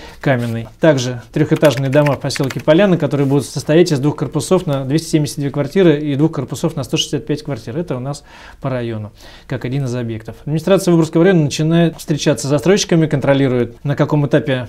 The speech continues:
находятся те или иные работы. Мы заинтересованы в том, чтобы удовлетворить потребности нашего населения в жилых помещениях и новых строительствах, потому что действительно давно не вводились новые метры, и понимаем, что это мера неизбежная, и готовы поддерживать, естественно, застройщиков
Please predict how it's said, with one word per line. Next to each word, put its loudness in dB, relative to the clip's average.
находятся -2
те 4
или 2
иные 0
работы. 2
Мы 0
заинтересованы -4
в -12
том, 0
чтобы -2
удовлетворить 2
потребности 2
нашего -2
населения 0
в -8
жилых 2
помещениях 4
и 0
новых 2
строительствах, -2
потому -6
что -6
действительно 2
давно 2
не 0
вводились 0
новые -2
метры, 4
и -6
понимаем, 2
что -4
это -6
мера 0
неизбежная, 4
и 0
готовы 2
поддерживать, -2
естественно, -6
застройщиков -2